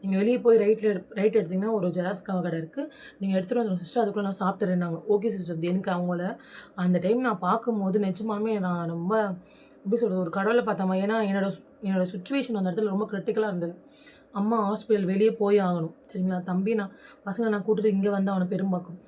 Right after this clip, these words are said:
எனக்கு டைம் இல்ல. எனக்கு என்ன பண்ணுறதுன்னு ஒண்ணும் புரியல. கடகடன்னு நம்மள, எனக்கு கையும் ஓடல, காலும் ஓடாத மாதிரி இருந்துச்சு. அவங்க சொன்னா, "ஓகே, நம்ம இது பண்ணிடுவோம்னு" சொல்லிட்டு எல்லாருக்கும் ஒரு ஃபோன் அடிச்சு, "எனக்கு கொஞ்சம் மெசேஜ்,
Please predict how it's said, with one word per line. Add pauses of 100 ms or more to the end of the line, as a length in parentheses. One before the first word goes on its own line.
(320)
எனக்கு (100)
டைம்
இல்ல.
எனக்கு
என்ன
பண்ணுறதுன்னு
ஒண்ணும்
புரியல.
கடகடன்னு
நம்மள,
எனக்கு
கையும்
ஓடல,
காலும்
ஓடாத (400)
மாதிரி
இருந்துச்சு. (360)
அவங்க
சொன்னா,
"ஓகே,
நம்ம
இது
பண்ணிடுவோம்னு"
சொல்லிட்டு
எல்லாருக்கும்
ஒரு
ஃபோன்
அடிச்சு,
"எனக்கு
கொஞ்சம்
மெசேஜ்,